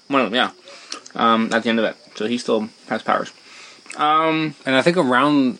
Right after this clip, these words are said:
Speaker 2: so it was r-, right after that that I dropped Uncanny. And I don't think I really felt bad about it.
Speaker 1: Yeah, you don't, 'cause
Speaker 2: The art was bad.
Speaker 1: Yeah,
Speaker 2: I
Speaker 1: the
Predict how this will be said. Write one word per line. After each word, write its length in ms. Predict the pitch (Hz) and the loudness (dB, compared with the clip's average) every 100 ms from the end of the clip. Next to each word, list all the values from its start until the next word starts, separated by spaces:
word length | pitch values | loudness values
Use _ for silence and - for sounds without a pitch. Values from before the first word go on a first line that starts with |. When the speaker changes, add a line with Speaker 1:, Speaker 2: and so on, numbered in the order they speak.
| - | -8
Speaker 2:
so 180 | - 120 | 0 0
it 20 | |
was 120 | 113 | 2
r-, 220 | 113 123 139 | 0 -2 0
right 200 | 123 135 | 0 2
after 320 | 147 139 120 | 2 0 0
that 300 | 107 104 98 - - _ - | 2 4 2 -2 -20 _ -2
that 120 | 113 | 2
I 60 | 104 | 2
dropped 400 | 98 107 104 - | 2 2 2 0
Uncanny. 560 | 98 90 101 95 87 95 - _ _ _ _ | -4 -4 -4 -4 -6 -12 -20 _ _ _ _
And 100 | 135 | 0
I 60 | 127 | 2
don't 180 | 156 170 | 2 0
think 120 | 156 | 0
I 40 | 143 | 0
really 300 | 131 123 113 | 2 0 0
felt 180 | 107 | -2
bad 180 | 90 90 | -2 -6
about 180 | - 85 | -8 -12
it. 80 | - - - - - - | -14 -20 -20 -20 -20 -8
Speaker 1:
Yeah, 120 | 160 180 | 0 2
you 140 | 185 | 2
don't, 200 | 180 196 | 2 0
'cause 300 | 175 147 143 - - - | 0 -2 -4 -16 -20 -2
Speaker 2:
The 120 | 123 | 0
art 120 | 143 196 | 2 2
was 120 | 165 | -2
bad. 640 | 95 85 92 104 85 85 139 | -4 -4 0 0 0 -4 -4
Speaker 1:
Yeah, 200 | 131 | -2
Speaker 2:
I 40 | |
Speaker 1:
the 20 | 120 | 0